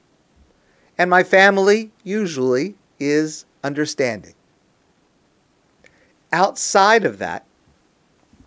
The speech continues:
I try to read and respond to emails, texts, and phone calls,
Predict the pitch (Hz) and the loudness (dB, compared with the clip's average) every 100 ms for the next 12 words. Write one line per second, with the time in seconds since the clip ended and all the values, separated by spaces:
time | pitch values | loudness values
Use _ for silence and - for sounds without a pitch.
0 | _ _ _ _ _ - 131 - 165 190 | _ _ _ _ _ -6 -4 2 4 4
1 | 185 180 156 143 139 - _ _ _ _ | 2 0 2 2 -2 -10 _ _ _ _
2 | _ _ _ - 110 143 165 220 214 _ | _ _ _ -10 -4 -2 -2 -4 -8 _
3 | _ _ - 123 120 - - 139 147 156 | _ _ -10 -6 -6 -4 2 4 4 2
4 | 180 180 _ - - 151 180 190 240 226 | -2 -8 _ -16 -8 -2 2 2 2 -4
5 | - _ _ _ _ _ _ _ _ _ | -10 _ _ _ _ _ _ _ _ _
6 | - - 185 - - - - _ _ _ | -2 0 0 -6 -10 -10 -14 _ _ _
7 | _ _ _ - 127 - 151 147 147 135 | _ _ _ -10 -8 0 2 2 2 4
8 | 147 214 | 4 0